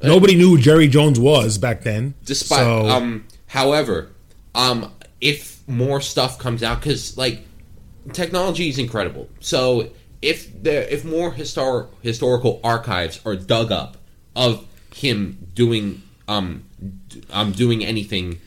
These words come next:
Speaker 1: at any of these, um, around this time, then we will say yes for certain. Um, but photos, um, photos, especially from, uh,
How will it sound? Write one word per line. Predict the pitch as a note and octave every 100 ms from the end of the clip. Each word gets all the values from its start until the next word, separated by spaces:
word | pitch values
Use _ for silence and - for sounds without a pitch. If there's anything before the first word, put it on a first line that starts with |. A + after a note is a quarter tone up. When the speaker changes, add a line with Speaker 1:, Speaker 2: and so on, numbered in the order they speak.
| - - F#2
Speaker 1:
at | G#2
any | F#2+ G#2+ G2+
of | F2
these, | D#2+ C2+ - - - -
um, | G2 F2+ F2 -
around | G2+ F2 E2+
this | E2+
time, | G2 D2+ - - - - - -
then | A2+ B2 A#2+ G#2 F#2+
we | G2+ G2
will | F#2+
say | - F2+
yes | D#2+ F2 -
for | - D#2+
certain. | - - B1+ - - - - - - -
Um, | B2 B2 A#2+ G#2+
but | - A#2+ - -
photos, | C3+ C#3 C#3+ C#3+ D3 - -
um, | A#2 A2 G2+ - - - - - - - -
photos, | - D3 D#3 E3 -
especially | - - C#3 C#3+ C#3 C3+
from, | A#2+ A#2+ G#2+ G#2 F2+ - -
uh, | G2+ F#2+ F2 E2+